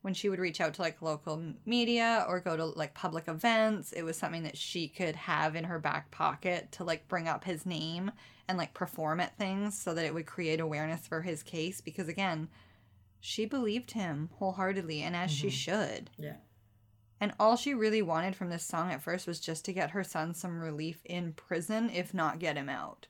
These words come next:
Speaker 2: Right.
Speaker 1: Like, she could see what was happening to him, and it was, like, kinda killing her as well, and we need Mama June to
Speaker 2: Yeah,
Speaker 1: stick
Speaker 2: we do.
Speaker 1: around.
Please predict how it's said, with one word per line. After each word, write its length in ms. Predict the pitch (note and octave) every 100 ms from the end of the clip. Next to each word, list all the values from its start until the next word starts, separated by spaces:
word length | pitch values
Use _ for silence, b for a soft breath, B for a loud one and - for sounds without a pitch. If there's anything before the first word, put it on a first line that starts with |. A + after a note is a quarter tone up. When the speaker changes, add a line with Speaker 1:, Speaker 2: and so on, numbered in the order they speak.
| _
Speaker 2:
Right. 200 | C3 - -
Speaker 1:
Like, 200 | F#3 -
she 240 | - G3
could 180 | A3 F#3+
see 380 | - F3+ E3+ F#3
what 280 | E3+ D3+
was 440 | - E3 D#3 - -
happening 560 | - D3 C#3 G3+ G3+ G3+
to 120 | G#3+
him, 420 | G3+ A3 G#3+ B3 - b b b b _
and 300 | F3+ F3+ E3+ -
it 120 | E3
was, 220 | E3+ D#3
like, 240 | E3+ E3+ -
kinda 320 | - F#3 G3
killing 460 | B3 - F#3 E3+ D#3+
her 280 | D#3 D3+ D3+
as 200 | F3+ F3+
well, 420 | G3+ G3+ A3 A#3+
and 420 | F3+ E3 D#3+ D#3 - -
we 200 | F3+ G#3+
need 240 | G3+ G3+
Mama 240 | F#3 E3 D#3+
June 500 | D3+ D#3 C3 - D3+ - _ _ _ _ - - -
to 60 |
Speaker 2:
Yeah, 180 | C3 F#3+
Speaker 1:
stick 200 | G3 D#3
Speaker 2:
we 100 | - D3+
do. 80 | F3+
Speaker 1:
around. 260 | F#3+ D3+